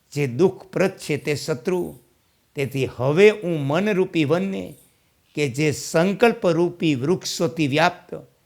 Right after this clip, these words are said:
તૃષ્ણારૂપી વેલોથી ઢંકાયેલું છે, તેને છીન ભીન કરીને વિશાળ મુક્તિરૂપી ભૂમિ પર જઈને સુખપૂર્વક રહીશ. આ રીતે મન સંપૂર્ણ રીતે ક્ષીણ થઈ જતાં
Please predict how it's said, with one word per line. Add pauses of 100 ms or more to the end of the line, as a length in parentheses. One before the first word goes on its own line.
(340)
તૃષ્ણારૂપી
વેલોથી
ઢંકાયેલું
છે, (760)
તેને (120)
છીન (100)
ભીન
કરીને
વિશાળ
મુક્તિરૂપી
ભૂમિ
પર (840)
જઈને
સુખપૂર્વક
રહીશ. (1400)
આ
રીતે
મન
સંપૂર્ણ
રીતે
ક્ષીણ
થઈ
જતાં